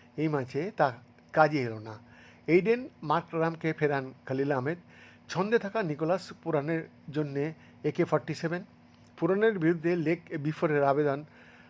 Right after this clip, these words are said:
অংশুল কম্বোজের। সাড়া দেননি আনফিল্ড আম্পায়ার। তার আত্মবিশ্বাস দেখে ধোনিও রিভিউ নেন। সিদ্ধান্ত সঠিক প্রমাণিত হয়। মিচেল মার্শকে ফেরান জাদেজা। একদিকে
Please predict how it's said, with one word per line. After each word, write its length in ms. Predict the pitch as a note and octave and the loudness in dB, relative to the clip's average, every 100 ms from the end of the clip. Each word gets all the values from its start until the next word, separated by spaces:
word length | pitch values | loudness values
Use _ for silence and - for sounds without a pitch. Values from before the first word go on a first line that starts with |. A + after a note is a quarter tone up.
| - - - - - | -20 -20 -20 -8 2
অংশুল 480 | F#3+ A3 - A#3+ A#3 - | 2 2 -2 -2 -4 -6
কম্বোজের। 480 | C#3 B2 F3+ - D3 - - - | -6 -4 -8 -12 -14 -16 -20 -4
সাড়া 260 | - C#3+ D3 | 2 6 6
দেননি 260 | D#3+ E3+ A#3 - - - - - - - - - | 6 2 -6 -12 -20 -20 -20 -20 -20 -20 -6 0
আনফিল্ড 420 | E3 D#3 D#3+ D3 | 0 2 -2 -2
আম্পায়ার। 380 | C#3 A#2+ C3+ A2+ - - - - | -6 -6 -10 -10 -16 -20 -20 0
তার 140 | C#3 D3 - | 2 2 0
আত্মবিশ্বাস 680 | E3 - - F#3 F#3 - F#3 | -4 -2 0 0 2 2 2
দেখে 280 | E3 E3+ E3+ | 0 0 -2
ধোনিও 340 | C3 C3+ D3+ | 0 -2 0
রিভিউ 280 | D#3 C#3+ D#3+ | 0 0 0
নেন। 160 | D#3 F3 - - - - - - | -2 -8 -16 -20 -20 -20 -12 -4
সিদ্ধান্ত 420 | F3+ E3+ A3 G3 B3+ E4+ | 0 4 2 2 -2 -2
সঠিক 440 | - - C3 G#3 F#3 | -6 -6 -4 -6 -4
প্রমাণিত 360 | D3+ C3+ A#2+ - | -4 -6 -8 -10
হয়। 180 | A2 - - - - - - - D#3+ | -12 -12 -20 -20 -20 -20 -20 -8 -4
মিচেল 280 | G3 B3 A3+ | 2 2 4
মার্শকে 340 | G3+ G#3 G#3+ | 2 2 -2
ফেরান 340 | F3+ E3 D#3 | 0 2 0
জাদেজা। 440 | C#3+ C3 B2 D3+ G3 - - - - - | 0 0 -2 -6 -8 -14 -20 -20 -16 2
একদিকে 380 | D#3+ D#3+ E3 | 4 4 2